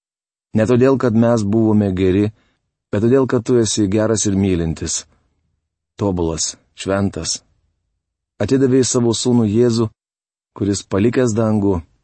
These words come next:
tapo vienu iš mūsų. Gyvendamas teisų gyvenimą, pasmerkė nuodėmę, atiduodamas save prikalti prie kryžiaus. Ačiū Tau, kad jisai numirė, buvo palaidotas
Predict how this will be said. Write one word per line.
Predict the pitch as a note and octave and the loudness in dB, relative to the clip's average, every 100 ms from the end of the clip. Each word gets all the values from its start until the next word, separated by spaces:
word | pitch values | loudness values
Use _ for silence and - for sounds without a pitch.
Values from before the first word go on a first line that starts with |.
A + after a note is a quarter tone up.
| _ _ _ | _ _ _
tapo | F#2+ F2+ F#2 | -6 -4 -2
vienu | F#2 G2+ G2 | 0 0 0
iš | F2+ | -2
mūsų. | F#2+ F2 D#2+ E2 D#2+ _ _ _ _ _ _ _ _ _ - | -2 -4 -4 -8 -10 _ _ _ _ _ _ _ _ _ -4
Gyvendamas | G#2+ A#2 A#2 A2+ A2 G#2+ | 0 2 4 4 2 2
teisų | A#2 A2+ - G#2 | 0 0 0 -2
gyvenimą, | G#2 G2+ A2 A2 G#2+ G2 - _ _ _ _ _ _ | 0 0 2 2 0 -2 -8 _ _ _ _ _ _
pasmerkė | A2 G#2+ G#2+ F#2+ F#2 G2 E2+ - _ _ _ | -4 -2 -2 -2 -2 -2 -2 -8 _ _ _
nuodėmę, | G2 A2 G#2+ G2+ F#2+ E2+ | -2 0 2 0 0 -2
atiduodamas | D#2+ F#2+ A2 G#2 G2 F2+ - | -2 0 0 0 -2 -2 -4
save | F2+ G2 G2 - _ _ _ _ _ G2 | -2 -2 -4 -6 _ _ _ _ _ -8
prikalti | F#2 G#2 F2+ E2+ | -4 -4 -4 -4
prie | F2+ F#2+ F2+ | -6 -4 -4
kryžiaus. | F2+ E2 D#2 D2 - - _ _ _ _ _ _ G2 | -4 -4 -4 -8 -12 -16 _ _ _ _ _ _ -8
Ačiū | - | -6
Tau, | - F#2+ F2+ | -4 -2 -2
kad | F#2 | -2
jisai | F#2 G2+ F2+ E2+ _ _ _ _ _ - | -2 -2 -2 -4 _ _ _ _ _ -4
numirė, | G#2 G2+ F#2+ E2 - _ _ _ - | -2 0 -2 -4 -10 _ _ _ -2
buvo | G#2+ G#2 | -2 0
palaidotas | A2 A#2+ B2 A#2 A#2+ G#2+ - | 0 2 2 0 0 -2 -6